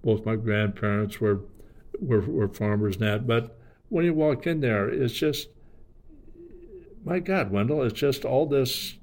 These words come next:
sharpening equipment, all these different belts and equipment and things going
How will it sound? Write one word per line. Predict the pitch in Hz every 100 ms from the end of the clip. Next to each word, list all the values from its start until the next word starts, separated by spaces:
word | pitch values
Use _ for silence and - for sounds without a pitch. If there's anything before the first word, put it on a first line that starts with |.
| - -
sharpening | - - 127 147 160 160
equipment, | 147 - 170 -
all | - 131
these | 156 143
different | 120 139 131 147 120 - - - - - - - - -
belts | 123 147 165 - -
and | 113
equipment | 110 - 156 156 156
and | 135 107 107
things | 139 147 120 - -
going | 117 127 160 160